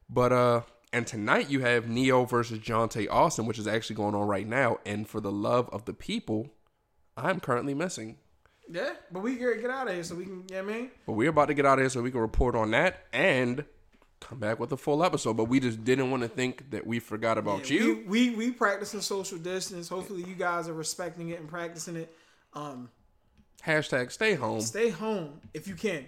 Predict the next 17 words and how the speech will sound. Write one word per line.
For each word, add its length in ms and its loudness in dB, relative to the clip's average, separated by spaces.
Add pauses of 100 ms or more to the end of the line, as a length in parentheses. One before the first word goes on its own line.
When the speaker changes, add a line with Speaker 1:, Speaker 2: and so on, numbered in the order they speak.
(100)
Speaker 2:
Some 220 0
people 280 0
who 140 0
aren't 240 0
as 100 -10
fortunate, 500 -8 (640)
be 240 -6
very 360 0
careful, 580 -4
be 180 -10
cautious, 840 -6 (240)
uh, 360 -16
exercise 580 -8
the 80 -10
washing 480 -8
your 80 -8
hand. 120 -10